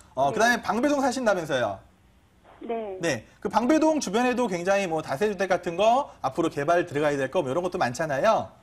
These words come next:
Speaker 1: 그런 것도 생각을
Speaker 2: 네.
Speaker 1: 해보셨으면 좋겠고, 제가 아까 송파를 말씀드린 이유는 기왕이면 조금 변화하는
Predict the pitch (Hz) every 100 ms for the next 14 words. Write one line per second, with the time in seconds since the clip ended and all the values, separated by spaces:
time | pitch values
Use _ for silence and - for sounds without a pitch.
0 | _ - _ - 202 226 214 247 254 240
1 | 269 254 277 262 131 135 123 214 208 -
2 | - - - 185 202 - 302 302 294 277
3 | 147 208 190 180 180 127 127 226 160 -
4 | - - - - 180 247 277 247 143 143
5 | 156 165 208 - - 120 147 214 285 285
6 | 277 285